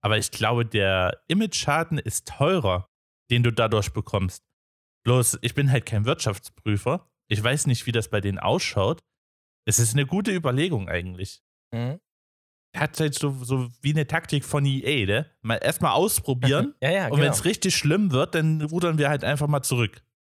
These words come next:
Speaker 2: Und du sagtest halt gerade P R. Und da kam mir halt gerade wieder C D Projekt Red in, in,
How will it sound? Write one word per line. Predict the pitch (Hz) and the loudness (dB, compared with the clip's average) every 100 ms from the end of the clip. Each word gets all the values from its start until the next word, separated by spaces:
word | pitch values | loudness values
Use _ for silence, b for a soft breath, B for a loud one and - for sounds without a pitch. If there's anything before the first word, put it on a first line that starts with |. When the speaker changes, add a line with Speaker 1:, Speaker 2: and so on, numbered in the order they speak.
| _ | _
Speaker 2:
Und | 135 | -2
du | 127 | 2
sagtest | 143 185 160 | 2 0 -2
halt | 151 135 | -2 0
gerade | 127 135 | 0 0
P | - 123 | 0 0
R. | 185 147 101 _ _ | 0 -2 -6 _ _
Und | 107 | -4
da | 107 | -2
kam | 135 143 | 0 0
mir | 135 | 0
halt | 131 | 0
gerade | - 127 | 0 -2
wieder | 131 127 120 | 0 0 0
C | 117 139 | 0 -4
D | 123 | -4
Projekt | 127 131 131 117 | -2 -2 -2 -2
Red | 123 185 | -2 -4
in, | - 117 107 107 | -6 -6 -4 -6
in, | 107 104 101 101 | -8 -6 -6 -8